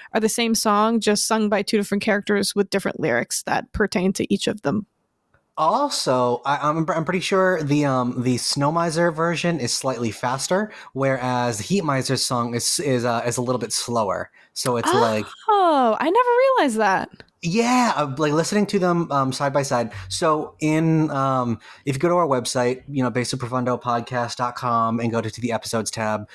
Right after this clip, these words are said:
Speaker 2: we post, you know, stuff for, like, every episode. And so all of the songs that we're talking about today will be linked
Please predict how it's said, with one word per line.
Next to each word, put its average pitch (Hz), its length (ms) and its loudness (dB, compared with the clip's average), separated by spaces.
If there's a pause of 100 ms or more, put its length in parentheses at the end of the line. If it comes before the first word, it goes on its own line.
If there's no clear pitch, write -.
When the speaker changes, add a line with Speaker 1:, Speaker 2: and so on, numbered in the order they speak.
(220)
Speaker 2:
we 131 120 2
post, 123 600 -2
you 127 60 -2
know, 113 100 -2
stuff 110 320 -4
for, 113 80 -6
like, 107 260 -6
every 175 240 0
episode. 135 540 0 (340)
And 123 220 0
so 127 380 -2
all 143 240 0
of 143 100 -4
the 139 80 0
songs 139 800 0
that 123 160 -2
we're 123 160 -2
talking 127 420 -2
about 120 220 -2
today 117 380 0
will 110 260 0
be 110 220 0
linked 104 420 -4